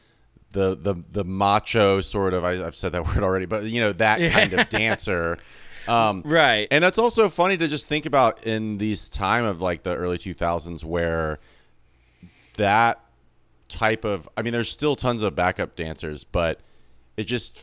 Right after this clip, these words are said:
Speaker 1: felt like you saw a lot of backup dancers
Speaker 2: Yes.
Speaker 1: in the videos.
Speaker 2: Well,
Speaker 1: And the
Speaker 2: I
Speaker 1: choreography was a
Speaker 2: Yeah.
Speaker 1: big part. Also, beats, a lot of beats were just extremely maximal and kind of pretty rhythmically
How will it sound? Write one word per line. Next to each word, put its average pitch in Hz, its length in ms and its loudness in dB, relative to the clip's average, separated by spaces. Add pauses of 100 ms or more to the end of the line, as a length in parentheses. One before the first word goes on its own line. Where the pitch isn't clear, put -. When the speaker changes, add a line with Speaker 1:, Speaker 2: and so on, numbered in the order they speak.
(140)
Speaker 1:
felt 113 220 4
like 107 200 -2
you 98 100 -10
saw 104 760 4
a - 20 2
lot 87 500 2
of 87 140 -4
backup 85 340 -2
dancers 120 220 -4
Speaker 2:
Yes. 143 420 4 (200)
Speaker 1:
in 64 60 -14
the 92 120 -2
videos. 69 500 -12
Speaker 2:
Well, 208 160 6
Speaker 1:
And 208 80 -4
the 196 120 8
Speaker 2:
I - 20 2
Speaker 1:
choreography 147 880 4
was 135 160 2
a - 20 2
Speaker 2:
Yeah. 131 160 2
Speaker 1:
big 78 80 -6
part. 120 180 2
Also, 147 300 0
beats, 117 560 -6 (320)
a - 80 0
lot 120 140 6
of 101 220 -2
beats 131 480 -2
were 101 180 -6
just 92 320 -10
extremely 107 680 -4
maximal 117 800 -2
and 107 100 -4
kind 117 280 -4
of 87 240 -6 (400)
pretty 160 320 -6 (800)
rhythmically 123 800 -2